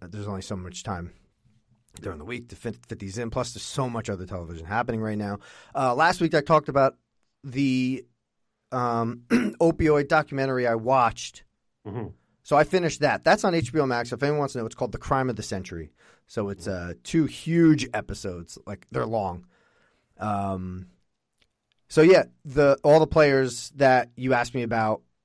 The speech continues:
Speaker 1: last week, the, um, what are they called? The, uh, the guys who made it. The guy who made it.
Speaker 2: Can't remember the name, yeah.
Speaker 1: Yeah, I can't forget. But they're in, they're in the documentary, so everyone's pretty much in there. I think, but I think the story, like the Michael Keaton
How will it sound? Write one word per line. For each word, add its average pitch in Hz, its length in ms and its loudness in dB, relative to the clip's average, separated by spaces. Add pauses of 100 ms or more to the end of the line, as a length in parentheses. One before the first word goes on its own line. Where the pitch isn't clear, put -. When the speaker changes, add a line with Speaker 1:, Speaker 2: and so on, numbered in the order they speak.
(240)
Speaker 1:
last 117 340 -2
week, 104 260 -6
the, 98 260 -6
um, 90 580 -8 (920)
what 107 120 -8
are 101 40 -6
they 92 80 -8
called? 87 340 -10 (120)
The, 90 260 -8
uh, 90 240 -10 (220)
the - 60 -8
guys 151 220 4
who 139 60 -4
made 98 220 -10
it. - 160 -16
The 127 80 -16
guy 113 140 2
who 107 80 -2
made 85 180 -10
it. - 220 -16
Speaker 2:
Can't 95 140 -16
remember 90 140 -20
the 85 80 -16
name, 87 240 -14
yeah. 85 320 -14
Speaker 1:
Yeah, 98 40 -8
I 98 60 -10
can't 95 160 -10
forget. 98 360 -12
But 143 140 -2
they're 160 220 6
in, 113 180 -2
they're 123 500 2
in 120 140 -6
the 104 60 -8
documentary, 82 600 -12
so 87 220 -16 (960)
everyone's 117 300 -4
pretty 104 200 -6
much 92 200 -10
in 82 140 -8
there. 78 260 -14 (200)
I 156 80 -4
think, 220 240 -2 (300)
but 180 120 4
I 208 40 4
think 208 220 -2
the 185 120 2
story, 175 480 0
like 151 160 -2
the 147 60 -2
Michael 147 280 2
Keaton 135 760 0